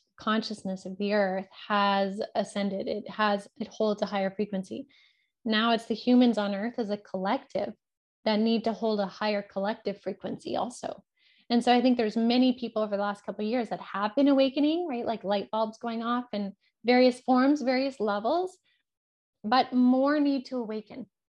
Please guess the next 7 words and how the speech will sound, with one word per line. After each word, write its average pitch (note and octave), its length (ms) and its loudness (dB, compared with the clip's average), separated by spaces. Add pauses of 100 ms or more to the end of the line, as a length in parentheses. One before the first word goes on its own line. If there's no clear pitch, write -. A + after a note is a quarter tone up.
And A3+ 420 -2 (280)
in E4+ 560 6
this C4 320 2
higher C4 380 0
state B3 300 -4
awakening A#3 760 -2
is E4 240 -4